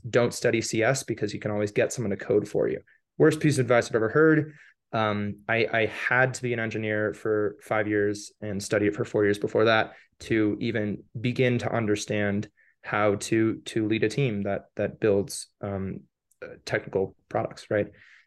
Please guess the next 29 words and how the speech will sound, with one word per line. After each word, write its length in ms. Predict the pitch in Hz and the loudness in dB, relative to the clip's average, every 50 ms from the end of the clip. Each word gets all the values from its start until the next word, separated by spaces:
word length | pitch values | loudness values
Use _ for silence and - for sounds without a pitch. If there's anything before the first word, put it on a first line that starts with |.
| _ _ _ _ _ - | _ _ _ _ _ -2
Um, 420 | 104 104 95 92 95 - - - - _ - | 0 0 0 0 -2 -4 -6 -10 -16 _ -2
so 460 | - - 139 131 123 117 - - - _ _ _ | 2 6 6 6 6 4 0 -6 -16 _ _ _
I 80 | - 127 | -2 0
think 400 | - - 143 139 135 - - - | 2 2 2 0 0 -2 -4 2
going 260 | 143 143 135 131 127 | 4 4 4 6 4
into 220 | 127 139 131 131 131 | 4 4 4 2 2
product, 420 | - - 113 113 107 107 - - | 2 4 6 6 6 4 4 2
I, 320 | - 107 104 104 104 101 | 0 2 2 4 4 2
I 260 | - - 104 104 104 104 - _ _ _ _ - _ _ _ _ | 2 0 0 -2 -2 -2 -4 _ _ _ _ -20 _ _ _ _
kind 160 | - - 120 110 | -6 -4 -4 -4
of 60 | - | -4
swore 320 | - - - 123 120 110 | -6 0 2 4 6 6
a 80 | 107 95 | 4 4
vow 460 | 95 104 101 104 101 98 98 98 - | 4 2 2 2 2 2 2 0 -2
to, 500 | - - - 104 101 101 98 98 98 101 - _ _ _ _ _ _ _ _ _ - | -4 -4 -4 -2 -2 0 -2 -2 -4 -8 -12 _ _ _ _ _ _ _ _ _ -2
uh, 300 | - 98 95 98 92 - - | 2 4 4 4 4 2 0
never 320 | 117 120 120 120 127 123 | 2 2 2 4 4 2
become 360 | 120 110 - - 110 107 104 | 2 0 0 0 0 0 0
the 80 | 104 101 | 0 -2
kind 320 | - - 104 98 98 95 | -4 -4 -4 -2 0 0
of, 200 | 95 95 95 - - _ - | 0 -2 -2 -6 -14 _ -2
of 180 | 117 107 - - | -2 -2 -2 0
product 280 | - 113 104 107 - | 0 2 2 2 0
manager 300 | 104 101 104 104 104 104 | 0 0 0 0 -2 -2
that, 360 | 101 95 101 104 - - - - | 0 0 -2 -2 -2 -6 -6 -2
that 160 | - 104 - | -2 0 2
overlooks 680 | - 107 101 107 98 104 101 101 - - - - - - _ _ _ _ _ _ _ _ _ _ | 2 4 4 4 4 4 2 2 0 -6 -12 -14 -16 -20 _ _ _ _ _ _ _ _ _ _
the, 400 | 110 110 107 98 101 101 - - - | 0 2 2 2 2 0 -2 -4 -6
the 340 | 110 110 107 101 98 - | -4 -2 0 0 0 -2